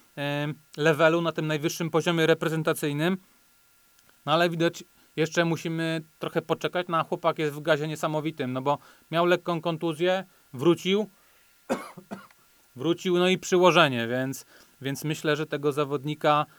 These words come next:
e, no, musi prędzej czy później, mam nadzieję, że prędzej, Wayne Piwak, e, w drużynie Walii wy-,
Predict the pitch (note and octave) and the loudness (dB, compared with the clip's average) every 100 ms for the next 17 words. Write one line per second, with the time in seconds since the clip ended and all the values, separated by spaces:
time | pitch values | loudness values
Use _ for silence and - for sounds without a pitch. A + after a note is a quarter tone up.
0 | _ C#3+ C#3 C#3+ D3+ F3+ F3 - B2+ D#3+ | _ -10 -8 -6 -2 -2 -2 -6 -4 -2
1 | D#3+ D3+ D3 D3+ D3+ C#3+ D#3+ D3+ E3+ D#3+ | 0 -2 -2 -8 -6 -4 -4 -2 -2 0
2 | D#3+ - C3 B2 A#2+ B2 D3 D3+ D#3+ C#3 | 0 0 -2 -2 -2 0 -2 -2 -4 2
3 | D3+ - _ - - C#3+ C#3+ C#3+ C#3+ C3 | 0 0 _ -20 -12 -8 -6 -6 -6 -8
4 | C3+ C#3 D3+ D3 C#3+ C#3+ C#3+ B2+ C#3+ | -6 -4 -4 -2 -2 -2 -4 -2 -2